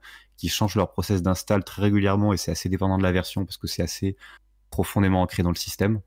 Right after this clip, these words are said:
Euh, très your luck, très your luck. Mais en soi, avant, c'était en vingt zéro quatre, donc si tu veux vraiment un truc qui marche en vingt zéro quatre de sûr, tu peux faire le diff entre la version actuelle et, euh,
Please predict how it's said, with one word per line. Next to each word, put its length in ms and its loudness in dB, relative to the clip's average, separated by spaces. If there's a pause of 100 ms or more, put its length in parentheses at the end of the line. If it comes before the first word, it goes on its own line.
(880)
Euh, 500 2 (2250)
très 220 4
your 160 6
luck, 340 2 (220)
très 160 2
your 100 4
luck. 260 -2
Mais 100 2
en 160 6
soi, 480 0 (800)
avant, 280 2
c'était 280 0
en 60 4
vingt 160 4
zéro 200 2
quatre, 220 2
donc 160 0
si 180 -6
tu 200 -10
veux 80 4
vraiment 240 4
un 20 0
truc 180 -2
qui 120 -4
marche 180 0
en 40 2
vingt 100 2
zéro 200 2
quatre 340 -2
de 120 0
sûr, 320 -2
tu 140 -12
peux 380 2 (100)
faire 220 0
le 120 4
diff 400 -4 (400)
entre 260 0
la 80 4
version 280 2
actuelle 580 2
et, 240 4
euh, 400 2